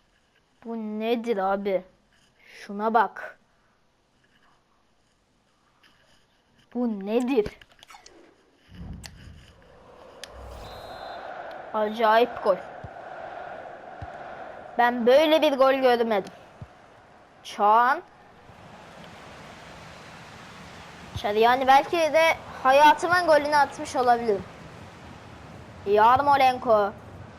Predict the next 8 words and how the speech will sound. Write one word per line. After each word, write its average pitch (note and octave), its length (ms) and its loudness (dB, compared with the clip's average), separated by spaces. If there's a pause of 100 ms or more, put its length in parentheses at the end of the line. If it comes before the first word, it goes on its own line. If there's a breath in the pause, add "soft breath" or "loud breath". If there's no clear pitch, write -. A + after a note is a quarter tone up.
(800)
Çağan. A#3 480 2 (640)
Olda A3+ 320 4
verdi A#3 280 2
Kabayev'e. A3+ 720 2 (720)
Kabayev. G#3 580 6 (640)
Kabayev. B3 580 6 (1080)
Ben A3+ 240 0
Balla. A#3+ 420 4